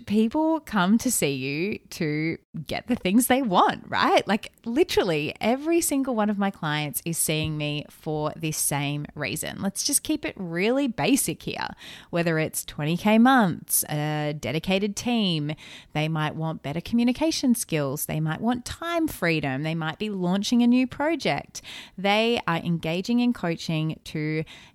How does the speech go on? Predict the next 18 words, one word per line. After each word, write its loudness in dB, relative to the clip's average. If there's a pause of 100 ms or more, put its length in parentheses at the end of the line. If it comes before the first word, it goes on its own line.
(120)
get 0
a 0
result, -4 (140)
to -2 (260)
become 0 (140)
a -2
certain 2
version 6
of 0
themselves -2
that -6
can -4
bring 2
that -6
dream 0 (520)
into -2
reality. -6 (680)
And 2